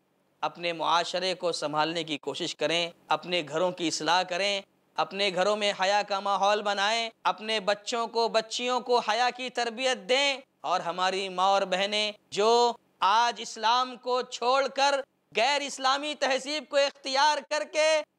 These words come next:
अपने आप को बेपर्दा करने में फ़ख्र महसूस करती हैं, शायर के इस शेर पर मैं अपनी बात ख़त्म कर रहा हूँ।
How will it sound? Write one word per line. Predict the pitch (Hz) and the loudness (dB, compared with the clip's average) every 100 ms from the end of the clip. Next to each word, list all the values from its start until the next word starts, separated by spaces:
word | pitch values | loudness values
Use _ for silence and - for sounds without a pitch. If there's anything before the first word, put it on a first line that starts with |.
| - | -2
अपने | 240 240 285 | -2 -2 -2
आप | 262 311 311 - | 2 2 0 -2
को | 302 254 | 0 2
बेपर्दा | 294 285 285 254 302 302 | 0 2 0 2 2 4
करने | 285 269 294 294 | 0 -2 -2 -2
में | 294 | -2
फ़ख्र | - 262 294 | -2 -2 0
महसूस | 302 294 311 370 - | 0 0 0 -2 -2
करती | 269 240 233 214 | -2 -2 -4 -4
हैं, | 214 247 233 _ _ _ - | 0 0 -2 _ _ _ -2
शायर | 214 202 262 247 | 2 4 2 -2
के | 247 233 | -4 -4
इस | 233 - | -4 -8
शेर | - 220 247 247 | -6 -2 0 0
पर | 247 262 247 - _ - | 2 0 0 -6 _ -2
मैं | 202 | 0
अपनी | 208 220 220 | 0 -4 -6
बात | 190 220 226 | 0 0 0
ख़त्म | 220 220 226 | -6 -8 -6
कर | 220 214 | -4 0
रहा | 208 226 | 2 2
हूँ। | 226 254 | 0 -2